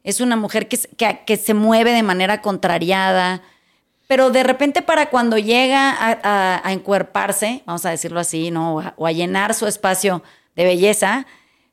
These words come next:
es porque, porque viene de un arrabal. O sea, ella es producto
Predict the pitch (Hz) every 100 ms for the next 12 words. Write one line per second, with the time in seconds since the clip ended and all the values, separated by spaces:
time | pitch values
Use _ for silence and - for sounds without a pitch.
0 | _ - 226 226 254 254 240 - - 208
1 | 214 208 214 233 240 196 196 196 208 208
2 | 202 202 233 190 - _ _ _ _ _
3 | _ 196 247 220 233 247 285 285 226 220
4 | 240 240 - 233 262 -